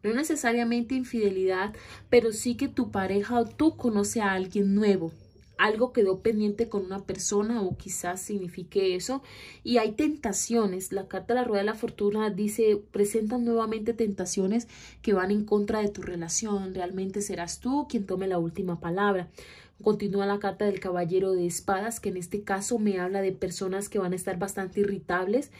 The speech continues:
personas que de pronto van a estar bastante preocupados, preocupadas, sobre todo si tienen hijos, ¿no? Eh, veo que la situación va a estar bastante tensa y esto va a afectar un poco a la relación, pues van a estar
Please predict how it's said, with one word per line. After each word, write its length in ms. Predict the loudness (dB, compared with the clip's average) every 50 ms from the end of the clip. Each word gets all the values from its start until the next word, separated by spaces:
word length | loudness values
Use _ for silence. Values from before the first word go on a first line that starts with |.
| -20 -18 -18 -18 -4 -2
personas 440 | 0 0 0 -2 -4 -4 -4 -6 -4
que 100 | -2 -2
de 100 | -2 -2
pronto 400 | -2 -2 -2 -2 -2 -2 -2 -4
van 180 | -4 -4 -6
a 40 | -8
estar 320 | -10 -8 -8 -8 -6 -4 -4
bastante 1160 | -4 -4 -6 -6 -8 -6 -4 -4 -2 -2 -4 -4 2 6 8 10 10 10 10 8 6 4 0 -6 -12 _ _ _ _ _ _ _ _ _ _ -20 -20 -20 -20 -20 -20 -4 _
preocupados, 760 | 4 4 4 4 0 -2 0 2 2 2 4 2 0 -2 -2
preocupadas, 680 | 0 0 0 0 0 -2 -4 -4 -2 0 0 0 0 0
sobre 220 | 0 0 0 0
todo 220 | -2 -2 -2 -2
si 140 | -2 -2 -6
tienen 420 | -10 -6 -4 -4 -2 -2 -2 0 0
hijos, 460 | 0 0 2 2 2 2 0 -2 -4
¿no? 280 | -4 -2 -2 -2 -4 -6 -10 -16 -20 -20 -14 -4
Eh, 200 | 0 0 2 4
veo 260 | 2 4 2 2 2
que 180 | 4 4 4 4
la 120 | 4 2
situación 400 | 0 -4 -6 -6 -4 -4 -4 -4
va 60 | -4 -6
a 20 |
estar 240 | -6 -4 -4 -2 -2
bastante 420 | -2 -4 -2 -4 -6 -2 -2 -2
tensa 380 | 0 2 0 0 2 0 0 0
y 80 | 0
esto 220 | -2 -2 -2 0 0
va 60 | 0
a 20 |
afectar 320 | 0 0 -4 -4 -4 -4 -4
un 100 | -4 -4
poco 240 | -6 -6 -2 0 0
a 40 |
la 100 | 0 0 -2
relación, 520 | -4 -4 -4 -4 -4 0 0 0 0 2
pues 200 | 0 0 0 0
van 280 | 0 -2 -2 -4 -6 -8
a 60 | -10
estar 340 | -10 -6 -4 -4 -4 -4